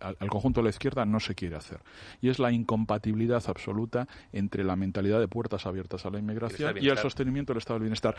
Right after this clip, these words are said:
Speaker 1: La derecha lleva un cuarto de siglo ganando en Madrid, en situaciones de crisis, en situaciones de corrupción,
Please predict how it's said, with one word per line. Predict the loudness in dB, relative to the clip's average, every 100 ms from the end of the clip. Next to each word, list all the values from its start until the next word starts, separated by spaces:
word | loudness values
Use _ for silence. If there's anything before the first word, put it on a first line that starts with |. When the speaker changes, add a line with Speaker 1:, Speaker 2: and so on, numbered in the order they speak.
| -6 0
Speaker 1:
La | 4 6
derecha | 8 6 4 2 0 -10 -18 0
lleva | 2 4 2
un | 0 0
cuarto | 0 2 2
de |
siglo | 2 2 2
ganando | 2 0 -2
en |
Madrid, | -4 -6 -12 -18 _ -20 -20 -20 -12
en | -8 -8
situaciones | -10 -10 -8 -2 -2 2 2 2 0
de | -2
crisis, | -4 -8 -10 -10
en |
situaciones | -8 -6 -4 -4 -2 0
de | 0
corrupción, | -2 -6 -4 -2 -2